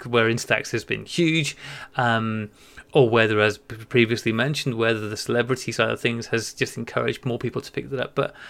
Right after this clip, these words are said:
um, yeah, I think that's really great. I think, <sighs> I think the one thing that's a bummer is that, um, we're getting so many young people who want to shoot film, want to give it a go, um, and want to experience the hobby,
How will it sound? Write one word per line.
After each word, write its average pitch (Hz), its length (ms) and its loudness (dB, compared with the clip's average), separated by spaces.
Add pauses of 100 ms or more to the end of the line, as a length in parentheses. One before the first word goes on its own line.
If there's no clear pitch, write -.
(260)
um, 143 340 2 (160)
yeah, - 160 -2
I 208 80 4
think 185 180 0
that's 147 220 -2
really 143 140 2
great. 151 260 4
I 139 80 -2
think, 165 220 -2 (400)
<sighs> - 1200 -20
I - 760 -2
think 185 140 2
the 160 80 6
one 180 160 6
thing 151 180 2
that's 151 180 -2
a 135 40 -6
bummer 127 380 4
is 131 300 0
that, 139 240 0 (180)
um, 131 460 -2
we're 151 140 4
getting 147 580 2 (220)
so 143 300 4
many 131 140 2
young 135 260 4
people 127 300 2
who 120 380 2
want 143 400 0
to 123 80 -6
shoot 147 240 2
film, 131 240 4
want 143 200 2
to - 60 -12
give 139 180 0
it 127 60 -2
a 131 40 -2
go, 120 480 2
um, 117 320 -2
and 120 140 -4
want 139 200 -4
to 123 160 0 (120)
experience 135 640 0
the 120 80 -8
hobby, 123 400 -2